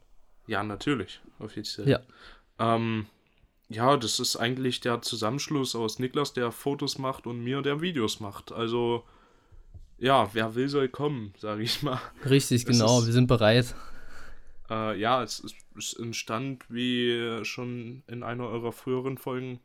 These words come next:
Speaker 1: erzählt, mit Oldschool Switch dann, äh, ist Nick Max entstanden. Und seitdem gewachsen. Ja, das war halt einfach nur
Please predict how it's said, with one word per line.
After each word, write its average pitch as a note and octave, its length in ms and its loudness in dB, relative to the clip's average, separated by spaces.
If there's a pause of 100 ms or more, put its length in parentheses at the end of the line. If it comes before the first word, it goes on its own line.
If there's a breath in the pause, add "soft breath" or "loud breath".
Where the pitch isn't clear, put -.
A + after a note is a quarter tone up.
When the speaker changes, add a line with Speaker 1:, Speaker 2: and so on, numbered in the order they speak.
(420)
Speaker 1:
erzählt, B2 440 -6
mit A#2+ 160 -6
Oldschool C3 380 -4
Switch - 380 -6
dann, A#2+ 380 -4 (840)
äh, A2+ 340 0 (120)
ist A#2 140 -8
Nick A#2+ 180 -4
Max B2 260 -6
entstanden. A2 680 -8 (800)
Und A2+ 160 -10
seitdem G#2+ 360 -4
gewachsen. F#2+ 640 -6 (100)
Ja, G2+ 320 -2
das G2 260 -10
war A2 160 -2
halt B2 200 0
einfach C3 300 2
nur C3 420 -2